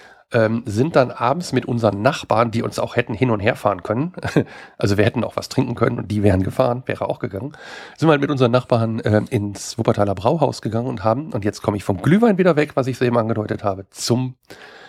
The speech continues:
ähm, zum Brauhaus. Also wir haben dann Bier getrunken, haben lecker gegessen.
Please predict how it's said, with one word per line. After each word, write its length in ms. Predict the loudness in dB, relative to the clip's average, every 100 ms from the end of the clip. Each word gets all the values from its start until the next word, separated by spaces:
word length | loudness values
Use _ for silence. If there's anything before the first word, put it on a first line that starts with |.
| -20 _ 0
ähm, 760 | 4 4 2 -2 -8 -12 -16 -4
zum 180 | -2
Brauhaus. 400 | 2 2 2 0
Also 180 | -2 -2
wir 80 | -2
haben 100 | -2
dann 220 | -4 -4
Bier 160 | 0 0
getrunken, 360 | 0 -2 -2 0
haben 100 | 2
lecker 220 | 2 2
gegessen. 500 | 0 -2 -2 -6